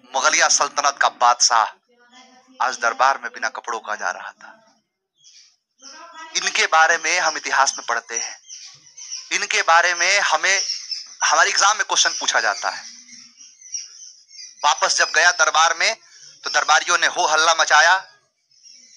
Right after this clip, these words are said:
कि बादशाह बिना कपड़ों के आ गए। जब उसको शर्म आई, वहां पर भाग के गया वापस और जाके कहा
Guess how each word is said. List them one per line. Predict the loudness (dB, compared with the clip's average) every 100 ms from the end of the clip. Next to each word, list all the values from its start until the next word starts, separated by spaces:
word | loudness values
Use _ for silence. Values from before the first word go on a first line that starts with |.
| -14
कि | -6
बादशाह | 0 2 2 2 2 0
बिना | -6 -6 0 2
कपड़ों | 2 0 0
के | 2
आ | 2
गए। | 2 -2 -6 _ _ _ _ _ _ _ _ _ _ _ _
जब | -4 -4
उसको | -4 -2 0
शर्म | 2 4 4
आई, | 4 2
वहां | 2 2
पर | 0 -4
भाग | -2 0 0
के | 0
गया | 2 4
वापस | 4 2 2 2 0 -6 -20 _ _ _ _ -10
और |
जाके | 0 2 0 -2
कहा | -2 2